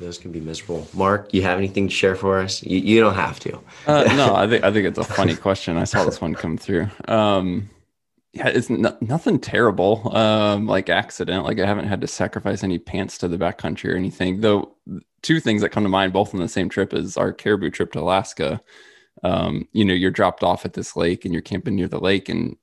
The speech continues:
Speaker 2: other hunters have been there before you, and it's, you know, pretty barren ground up there. So, like, the few logical places that make sense to go take a dump, other hunters have been there, done that.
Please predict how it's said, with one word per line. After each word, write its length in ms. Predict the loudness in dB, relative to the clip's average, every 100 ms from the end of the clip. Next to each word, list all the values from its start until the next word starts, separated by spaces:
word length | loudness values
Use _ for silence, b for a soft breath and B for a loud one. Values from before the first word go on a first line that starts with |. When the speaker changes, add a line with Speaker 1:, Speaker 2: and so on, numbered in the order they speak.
| -2
Speaker 2:
other 200 | 0 0
hunters 380 | 0 -2 -4
have 120 | -2 0
been 120 | 0
there 120 | 0
before 320 | -2 2 4
you, 360 | 4 6 6 6
and 100 | 4
it's, 380 | -2 -6 -12 -8
you 80 | -6
know, 140 | -6 -8 _ _ _
pretty 480 | -2 0 2 -2 -6 -2
barren 420 | 2 2 2 0
ground 400 | 2 2 2 0
up 140 | -4
there. 280 | -2 0 0
So, 200 | -2 -2
like, 320 | 0 -2 -4 -6
the 80 |
few 260 | -4 0 0
logical 440 | 2 0 -2 -4
places 440 | -2 -2 -2 -6 -8
that 100 | -6
make 180 | -6 -6
sense 300 | -4 -4 -4
to 100 | -4
go 80 |
take 240 | -2 -2 -2
a 40 |
dump, 340 | 0 0 -2 -4 -4
other 180 | -2 0
hunters 360 | -2 -2 -2
have 120 | -4
been 140 | -2 -2
there, 140 | 0
done 220 | 0 0
that. 320 | 0 -2 -4